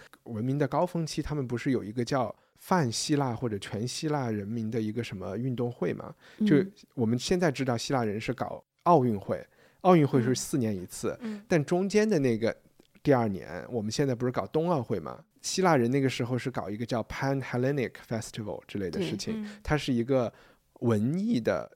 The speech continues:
Speaker 1: 一个庆祝。那在这个庆祝上面，就会有一个三天长的轮流的表演《伊利亚特》的这么一个，
Speaker 3: 嗯。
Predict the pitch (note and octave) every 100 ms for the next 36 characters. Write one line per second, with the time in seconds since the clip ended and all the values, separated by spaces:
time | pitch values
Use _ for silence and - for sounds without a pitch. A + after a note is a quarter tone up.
0 | _ B2 G#2+ A2+ - A#2 G2+ D#2+ - -
1 | - D#3+ D#3 F3 G3 B2+ A2+ - - -
2 | B2+ A#2+ C3 A2+ G#2 - _ _ _ _
3 | _ - E3 - D3 A2+ F#2 G2 G#2+ B2
4 | A2 F#2+ - _ - - D#3+ F3 F3 D#3+
5 | D3+ D#3 - E2+ F#2+ G#2+ F2 - _ B2+
6 | A#2 G#2 C3+ A2 G2 A2 G#2 _ G#2+ F2
7 | G#2 G#2 C2 A1 G#2 A2+ A2+ A2 F#2+ -
8 | A#2 F2 - G2 F#2 F2+ - E2